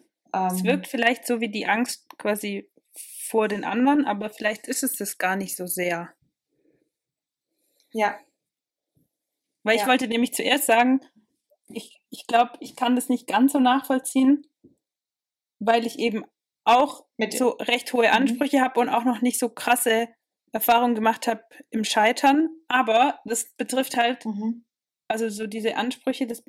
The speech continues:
Speaker 1: hat halt alles eher so materielle Dinge betroffen. Und wenn's jetzt aber so um so Sachen wie Anerkennung geht und,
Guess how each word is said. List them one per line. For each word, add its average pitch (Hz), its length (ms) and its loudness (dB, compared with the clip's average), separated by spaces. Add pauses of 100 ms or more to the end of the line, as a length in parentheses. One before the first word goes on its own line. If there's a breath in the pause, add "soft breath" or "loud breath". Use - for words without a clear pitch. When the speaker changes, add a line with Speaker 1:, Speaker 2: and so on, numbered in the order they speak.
(140)
Speaker 1:
hat 240 160 -4
halt 226 140 -2
alles 254 300 0
eher 233 240 -2
so 240 100 -2
materielle 226 560 0
Dinge 190 280 -4
betroffen. 185 580 -8
Und 202 140 -4
wenn's 214 200 -4
jetzt 226 140 -8
aber 208 180 -4
so 208 240 -8
um 220 160 -2
so 214 200 -4 (640 soft breath)
Sachen 220 300 -2
wie 214 80 -2
Anerkennung 269 600 4
geht 262 260 0
und, 220 300 -2